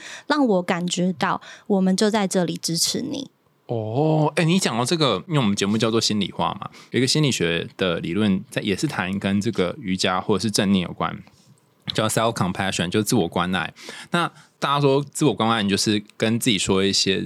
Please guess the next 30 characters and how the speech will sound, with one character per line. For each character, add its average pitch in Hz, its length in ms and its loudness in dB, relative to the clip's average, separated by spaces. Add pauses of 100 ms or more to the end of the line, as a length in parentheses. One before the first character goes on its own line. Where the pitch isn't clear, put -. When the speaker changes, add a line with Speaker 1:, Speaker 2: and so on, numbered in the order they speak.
Speaker 2:
正 104 220 -2
向 98 240 0
的， 85 80 -4
或 107 200 -2
是 - 80 -2
安 98 280 -4
抚 90 220 -10
自 - 160 -4
己 - 140 -2
的 - 120 -4
话， - 420 -4
然 82 120 -4
后， 87 140 -6 (140)
嗯， 85 380 -10 (200)
疼 113 200 -2
惜 120 180 4
自 - 80 -4
己 104 80 6
的 78 100 0
话。 85 240 0 (240)
但 208 160 2
是 - 60 2
其 139 120 4
实 123 240 4
有 92 160 4
一 107 40 2
个 120 100 2
做 120 240 4
法 82 180 0
是， 110 260 0